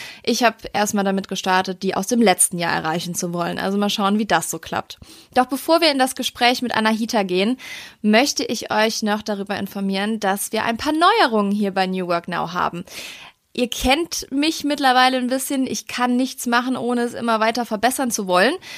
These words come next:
Und deswegen werden wir jetzt noch mal ein bisschen abwechslungsreicher. In unregelmäßigen Abständen, so wie es uns gerade kommt, gibt es die Möglichkeit, noch mal mehr zu interagieren,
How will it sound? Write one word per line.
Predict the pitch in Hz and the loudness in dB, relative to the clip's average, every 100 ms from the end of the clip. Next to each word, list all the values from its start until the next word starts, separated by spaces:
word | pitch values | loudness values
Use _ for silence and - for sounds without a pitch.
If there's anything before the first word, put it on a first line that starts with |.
| - - | -16 -2
Und | 233 240 | 0 2
deswegen | 233 240 233 220 | 0 0 0 2
werden | 214 233 226 | 4 4 2
wir | 214 | 0
jetzt | 214 208 | 0 -2
noch | 214 202 | -4 -2
mal | 202 190 190 | 0 0 0
ein | - 190 | -2 -4
bisschen | 202 - 202 190 180 180 180 - | -4 -4 -2 0 -2 -6 -10 -4
abwechslungsreicher. | - 370 359 - 202 196 - 160 165 - - - - - - - | -2 0 0 0 -4 -4 -4 -4 -4 -6 -10 -16 -16 -16 -18 2
In | 226 233 226 226 | 4 4 2 0
unregelmäßigen | - 269 285 277 277 277 - 247 254 240 233 226 240 220 | -2 0 2 0 -2 -4 -2 0 2 2 2 0 -4 0
Abständen, | 220 - 240 226 226 220 | -2 0 -2 0 0 0
so | 214 320 | 2 2
wie | 349 | 2
es | 320 | 0
uns | - 254 | -2 -4
gerade | - 214 220 | 0 2 2
kommt, | - 208 202 220 - | 0 0 2 0 -2
gibt | - - | -4 -4
es | 247 | -8
die | 240 | -2
Möglichkeit, | 214 220 - 214 - 202 190 196 | 0 0 -4 -8 -2 2 2 2
noch | 208 190 | -2 -4
mal | 208 196 | -2 -2
mehr | 190 185 190 | -2 0 0
zu | - 208 | -2 -4
interagieren, | 196 196 - 180 247 285 285 | -6 -6 -6 -4 2 4 4